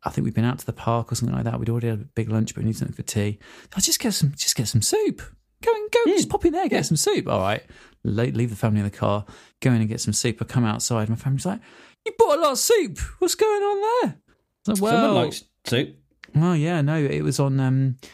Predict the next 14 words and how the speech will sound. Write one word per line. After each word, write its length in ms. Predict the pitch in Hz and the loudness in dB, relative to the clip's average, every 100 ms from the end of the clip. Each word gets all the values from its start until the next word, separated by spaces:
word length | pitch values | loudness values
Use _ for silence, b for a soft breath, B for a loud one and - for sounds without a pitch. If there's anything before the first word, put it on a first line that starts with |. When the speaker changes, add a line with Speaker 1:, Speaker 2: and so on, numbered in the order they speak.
| B B _ - | B B _ -6
Speaker 1:
it 100 | 151 | -2
was 120 | 143 | 0
on 160 | 151 139 | 2 2
some, 360 | - 143 139 - | 2 0 0 0
it 60 | |
was 120 | 131 | 0
on 100 | 139 127 | 0 2
some 200 | 131 123 | 2 4
multiple 440 | 139 139 131 - | 2 0 -2 -2
offer. 420 | - - - 110 - _ _ _ _ _ | -2 0 0 -2 -4 _ _ _ _ _
Speaker 2:
Mm-hmm. 320 | 101 98 120 - _ _ | -8 -6 -6 -8 _ _
Speaker 1:
And 240 | - 117 120 | 2 2 2
I, 20 | - 110 | 0 0
and, 480 | 113 113 107 113 - | 2 2 2 0 -6